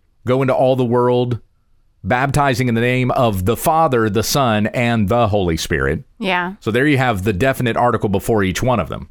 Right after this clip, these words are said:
Speaker 2: Mm-hmm.
Speaker 1: Father, Son, and Holy Spirit. So there are occasions where you can say Holy Spirit. There's not anything really wrong with that.
Speaker 2: Yeah.
Speaker 1: But most of the time in Scripture, when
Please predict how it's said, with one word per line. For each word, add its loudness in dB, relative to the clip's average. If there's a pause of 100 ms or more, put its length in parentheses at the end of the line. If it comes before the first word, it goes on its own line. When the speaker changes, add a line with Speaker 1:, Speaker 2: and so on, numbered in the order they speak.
Speaker 2:
Mm-hmm. -2
Speaker 1:
Father, 0
Son, -2
and 0
Holy 0
Spirit. -2 (300)
So 2
there 2
are 4
occasions 0
where 2
you 2
can -2
say 0
Holy 0
Spirit. 0
There's -2
not 0
anything -2
really 0
wrong 2
with -2
that. -4
Speaker 2:
Yeah. 0
Speaker 1:
But 0
most 0
of -2
the 0
time 0
in -2
Scripture, -2
when 0